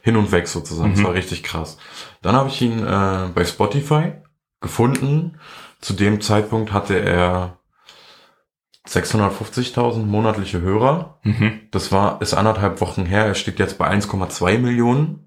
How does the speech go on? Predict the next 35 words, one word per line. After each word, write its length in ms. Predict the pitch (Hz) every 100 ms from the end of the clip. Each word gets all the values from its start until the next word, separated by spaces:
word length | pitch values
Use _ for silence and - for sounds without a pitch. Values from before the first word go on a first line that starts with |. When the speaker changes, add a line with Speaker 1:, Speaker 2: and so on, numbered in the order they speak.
| _
Speaker 1:
monatlichen 580 | 104 113 107 104 98 95
Hörern, 360 | 101 110 117
ist 160 | - 85
in 180 | 92 92
U 100 | 90
K 240 | - 101 107
mittlerweile 800 | 101 104 95 92 92 98 104 - - -
mit 160 | 98
einem 160 | 95 82
anderen 420 | 110 131 113 104
Song 380 | 104 104 98 98
Platz 240 | - 90 -
eins 300 | 92 123 -
gegangen. 520 | 135 135 147 202 - -
Speaker 2:
Wahnsinn. 420 | 101 92 95 92 85 - - _
Speaker 1:
Ähm, 680 | 104 104 101 98 95 95 90 - - -
also 240 | 98 107
bricht, 460 | 92 98 104 - -
also 220 | 104 104
hat 120 | 104
gerade 220 | - 101 98
so 140 | 95
einen, 260 | 95 92 87
so 120 | 92
einen 120 | 87
exponentiellen 960 | 101 104 - 98 92 - 90 90 87 85
Wachstum 400 | 90 - 87 87
an 140 | 85
Hörerschaft 580 | 104 107 92 120 107 -
Speaker 2:
Mhm. 60 |
Speaker 1:
und 120 | 87 85
bricht 220 | 98 -
gerade 200 | 92 87
voll 240 | - 98
durch 340 | 98 113 123